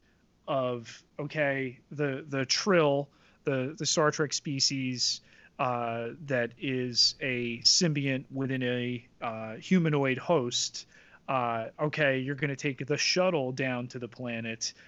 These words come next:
Oh, Frog Lady, your spawn in your cylinder backpack, we gotta travel at sublight, no hyperspace.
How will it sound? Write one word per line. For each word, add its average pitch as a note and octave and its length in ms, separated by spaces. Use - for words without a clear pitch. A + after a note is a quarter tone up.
Oh, D3 320
Frog D#3+ 480
Lady, F#3+ 480
your D3 200
spawn E3 720
in D3 440
your C#3 360
cylinder E3 520
backpack, C3+ 680
we D#3 100
gotta C#3 260
travel B2+ 640
at C3 140
sublight, B2+ 800
no C3 160
hyperspace. B2 880